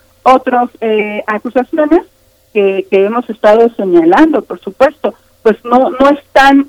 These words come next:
digamos, eh, siendo claras, no han sido hasta el momento,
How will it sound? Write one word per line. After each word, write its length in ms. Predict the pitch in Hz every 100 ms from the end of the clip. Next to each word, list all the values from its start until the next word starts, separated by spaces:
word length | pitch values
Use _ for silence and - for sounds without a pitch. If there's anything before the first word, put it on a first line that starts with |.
| -
digamos, 500 | 240 226 220 254 277 _ _ _ _ _ -
eh, 340 | 208 196 190 -
siendo 720 | 240 240 247 254 254 233 202
claras, 460 | - 285 302 269 349 - _
no 460 | 240 233 240 247 247
han 240 | 233 247 -
sido 680 | 240 233 233 220 196 180
hasta 300 | - 196 -
el 60 | 202
momento, 920 | 202 202 214 226 233 240 226 202 185